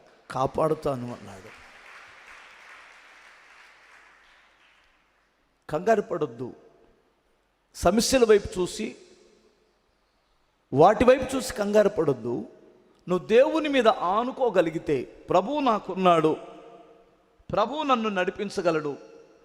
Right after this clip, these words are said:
ప్రభువు నా బిడ్డల సంగతి చూసుకోగలడు, ప్రభువు నా అప్పులన్నీ తీర్చే స్థితిగత, ఆ స్తోమతను దేవుడు నాకు ఇవ్వగలడు." పిల్లల భవిష్యత్తు,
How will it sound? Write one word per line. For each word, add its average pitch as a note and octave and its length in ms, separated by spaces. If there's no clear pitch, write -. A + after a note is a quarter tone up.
ప్రభువు A3 320
నా C4+ 140
బిడ్డల G#3+ 340
సంగతి G#3 360
చూసుకోగలడు, E3+ 840
ప్రభువు G#3+ 340
నా C#4+ 120
అప్పులన్నీ A3+ 760
తీర్చే A3 640
స్థితిగత, A#3 460
ఆ F3 100
స్తోమతను C4+ 720
దేవుడు G#3+ 320
నాకు F3 320
ఇవ్వగలడు." D#3 540
పిల్లల D4+ 280
భవిష్యత్తు, B3+ 800